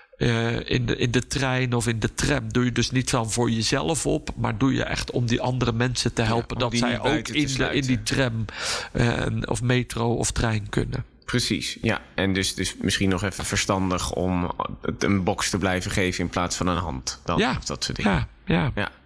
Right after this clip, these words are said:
Speaker 2: Ehm, Arno, die zegt, ehm, "Zijn de boosters nu onbeperkt geldig?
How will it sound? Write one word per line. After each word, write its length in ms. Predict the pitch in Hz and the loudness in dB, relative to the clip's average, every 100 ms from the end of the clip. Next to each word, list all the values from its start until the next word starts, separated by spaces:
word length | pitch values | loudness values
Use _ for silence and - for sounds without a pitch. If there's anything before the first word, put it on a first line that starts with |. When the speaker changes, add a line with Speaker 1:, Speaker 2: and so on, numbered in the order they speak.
| - - - - | -8 -8 -8 -10
Speaker 2:
Ehm, 540 | - 196 196 190 180 180 - | 0 2 4 2 2 0 0
Arno, 500 | 190 165 123 104 107 - - | 0 2 2 0 -4 -14 -4
die 200 | 123 160 | 0 2
zegt, 400 | 185 170 - - - | 2 2 0 -6 0
ehm, 400 | 123 120 120 120 - - _ _ | 2 4 2 0 -6 -20 _ _
"Zijn 300 | - 190 214 | -2 2 2
de 100 | 180 | 2
boosters 500 | 131 226 - 151 143 | 2 2 2 2 2
nu 140 | 147 | 2
onbeperkt 600 | 143 165 135 - 127 104 | 2 2 0 0 0 0
geldig? 560 | - 214 220 107 101 - | -2 0 2 0 0 -6